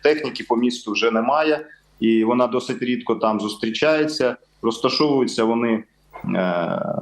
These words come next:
ну, по околицях, е, навколишніх селах, десь там, ну, на більш, е, безлюдних, е, об'єктах, але все одно, я так розумію, що необережне поводження зі зброєю, порушення правил пожежної безпеки в місцях, де це є небезпечним, воно призводить до таких от явищ, що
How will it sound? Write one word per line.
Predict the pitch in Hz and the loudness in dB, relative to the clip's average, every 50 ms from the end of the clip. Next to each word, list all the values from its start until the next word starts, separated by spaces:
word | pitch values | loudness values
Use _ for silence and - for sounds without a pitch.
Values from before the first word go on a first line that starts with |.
| - - | -6 -2
ну, | - - 110 - - | -2 -2 -2 2 2
по | 135 135 131 127 123 123 120 117 113 110 104 - | 4 4 6 4 4 4 4 4 4 2 0 0
околицях, | 123 120 - 160 170 165 151 147 151 - - 139 131 - - - | -4 -2 0 2 2 4 4 2 0 0 0 0 -2 -2 -2 -2
е, | 120 117 113 110 110 | 0 0 2 0 0
навколишніх | 110 117 113 - - 135 123 120 113 - - 113 110 - | -2 -4 -6 -2 -2 -2 0 0 -2 -4 -6 -6 -6 -4
селах, | - - 165 175 170 160 151 135 - - - - | 0 2 2 4 4 4 4 2 2 -2 -8 -2
десь | 107 113 107 - - | 0 0 0 0 0
там, | - 104 101 98 107 | 0 0 0 0 -4
ну, | 123 110 | -4 -4
на | 104 107 | -4 -4
більш, | 107 107 120 113 110 - - - - - - - _ _ - - - | -4 -4 -4 -2 -2 -2 -2 -4 -6 -10 -20 -20 _ _ -16 -6 -2
е, | - | 0
безлюдних, | 92 90 95 127 123 123 135 131 131 123 113 117 113 110 110 - | 0 2 2 2 2 2 2 2 2 2 2 2 0 0 0 0
е, | 107 101 101 98 95 95 92 90 90 - | 0 2 2 2 2 2 2 0 0 0
об'єктах, | 113 107 113 131 165 180 180 - - 117 - - | -2 0 0 0 0 -2 -2 -2 -2 -2 -2 0
але | 123 143 160 | 0 2 2
все | 156 156 - 139 | 0 0 -2 -2
одно, | 135 131 127 131 143 151 151 147 143 135 123 113 | -2 -2 -2 -2 -2 0 0 0 0 0 -2 -2
я | 113 127 127 | -2 -2 -2
так | - 120 117 - | -2 -4 -8 -8
розумію, | 123 113 113 117 123 123 120 113 | -10 -10 -6 -4 -2 -2 0 0
що | 113 - 123 | -2 -2 -2
необережне | 113 117 117 113 117 120 127 120 120 123 120 120 - | -2 -2 -2 0 2 4 4 2 2 0 -6 -6 -6
поводження | 117 117 120 120 110 117 117 117 117 113 | -6 -2 -2 -2 -2 -2 -4 -2 -2 -2
зі | 113 113 | -2 -4
зброєю, | 113 110 - - 135 156 160 156 147 - - | -6 -6 -2 0 2 2 4 2 2 0 0
порушення | 113 117 120 117 - - 113 110 107 | -2 -2 0 0 0 0 0 -2 -2
правил | - 113 110 110 110 107 110 | 2 2 4 4 2 0 -2
пожежної | - 107 110 113 113 110 110 107 107 | -6 -4 -2 0 -2 -2 -2 -8 -8
безпеки | 107 110 113 - - - 147 165 160 - 151 135 - - - _ _ _ - | -4 -4 -2 -4 0 2 2 2 2 2 -2 -2 -2 -4 -18 _ _ _ 0
в | 101 | 2
місцях, | 113 123 123 123 - 135 123 120 110 113 | 2 4 2 2 2 2 2 2 2 2
де | 113 | 0
це | 110 - - 120 117 110 107 104 107 | 0 2 2 2 4 4 2 0 0
є | 110 123 | 0 0
небезпечним, | 120 120 113 113 120 117 - - 123 113 107 104 - - 107 104 101 | 2 2 2 0 0 -2 -2 -2 0 0 0 0 -2 -2 -2 0 0
воно | 110 127 151 151 | 2 0 0 -2
призводить | - 127 117 104 104 120 131 127 117 110 104 | 0 -2 -2 -2 0 -2 -2 0 0 -2 -4
до | 110 110 107 | -4 -8 -8
таких | 101 - 104 - - 110 - | -8 -10 -10 -8 -8 -6 -6
от | 113 98 - | -6 -4 0
явищ, | 107 117 123 123 117 104 - - | 2 2 4 4 2 0 -2 -2
що | - - 98 95 92 92 92 | -4 -4 -2 -4 -4 -4 -8